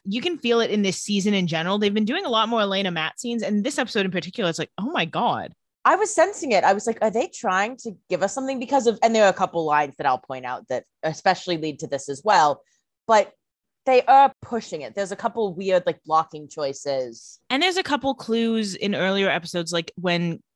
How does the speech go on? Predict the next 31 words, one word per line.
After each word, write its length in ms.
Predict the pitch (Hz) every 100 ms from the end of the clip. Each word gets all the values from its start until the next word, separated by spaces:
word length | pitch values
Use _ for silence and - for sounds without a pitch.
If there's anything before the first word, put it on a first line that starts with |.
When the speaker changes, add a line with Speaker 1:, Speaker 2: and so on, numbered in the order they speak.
| _
Speaker 1:
Klaus 340 | - 180 175 180
is, 160 | 165
you 180 | - 175
know, 120 | 165
making 320 | 160 151 160 156
a 20 |
deal 200 | 151 147
with 120 | 143
Stefan, 360 | - 185 190 156
Klaus 260 | 156 160
is 140 | 160 156
like, 160 | 151 _ _ _
"You 200 | 165 196
guys 240 | 202 202
both 280 | 156 180 180
know 160 | 180 175
the 100 | 160
best 220 | 160 156
thing 180 | 170 165
for 140 | 170
Elena 360 | 165 156 156 156
is 160 | 151 160
if 140 | 151
both 200 | 151 147
of 60 | 147
you 160 | 143
are 60 | 143
out 240 | 131 143
of 100 | 139
her 120 | 135 127
lives, 560 | 101 73 67 - -